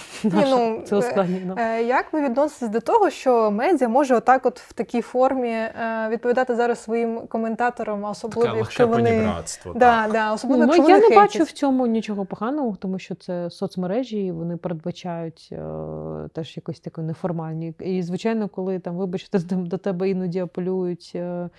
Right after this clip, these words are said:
Speaker 1: нецензурним, нецензурною лайкою, дуже ча-, е, дуже важко залишатися в якійсь такій парадигмі. Е, того, що, шановний читачу, ми вам відповідаємо з усім. Тобто ти можеш там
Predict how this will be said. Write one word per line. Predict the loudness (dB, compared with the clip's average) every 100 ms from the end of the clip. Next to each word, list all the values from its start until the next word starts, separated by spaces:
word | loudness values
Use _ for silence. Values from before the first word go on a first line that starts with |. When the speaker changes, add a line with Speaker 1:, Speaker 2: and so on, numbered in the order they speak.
| -20 _ 0
Speaker 1:
нецензурним, | 2 2 2 4 2 2 0 0 -2 -4
нецензурною | -4 -4 -4 -2 -2 -2
лайкою, | -4 -6 -4 -4
дуже | -2 -4
ча-, | -2 0 0
е, | 0 -2
дуже | 0 0 2
важко | 2 2 -2
залишатися | -2 -4 -4 -8 -8 -8
в | -6
якійсь | -6 -8 -8
такій | -10 -10
парадигмі. | -8 -6 -4 -6 -6 -6 -8 -18 _ _ _ -12
Е, | -10
того, | -8 -6 -6
що, | -8
шановний | -8 -4 -2 -2 -4
читачу, | -8 -12 -8 -4 -2 -2 -4
ми | -4 -6
вам | -8
відповідаємо | -10 -10 -10 -6 -6 -6 -8 -8
з |
усім. | -10 -12 -12
Тобто | -12 -12 -12
ти | -4 -2
можеш | 0 0 -4 -6
там | -10 -10